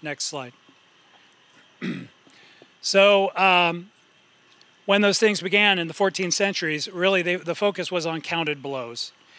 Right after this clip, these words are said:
And typically what you see in the, the initial ones, the, the tradition was three blows with the lance, three blows with the sword, three blows with the dagger. Sometimes this, this took place all on horseback.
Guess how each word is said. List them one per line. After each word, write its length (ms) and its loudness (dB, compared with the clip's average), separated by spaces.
And 100 -6
typically 720 0
what 220 -4
you 100 -8
see 400 0
in 80 -6
the, 220 -8
the 160 -6
initial 340 0
ones, 360 -6
the, 120 -10
the 140 -10
tradition 600 -2
was 360 -2
three 240 0
blows 380 4
with 80 -8
the 80 0
lance, 580 0
three 220 -2
blows 560 2
with 100 -8
the 80 -8
sword, 560 0
three 220 0
blows 340 2
with 120 -8
the 80 -2
dagger. 480 0
Sometimes 500 4
this, 140 0
this 240 0
took 300 -4
place 460 0
all 180 6
on 140 4
horseback. 560 2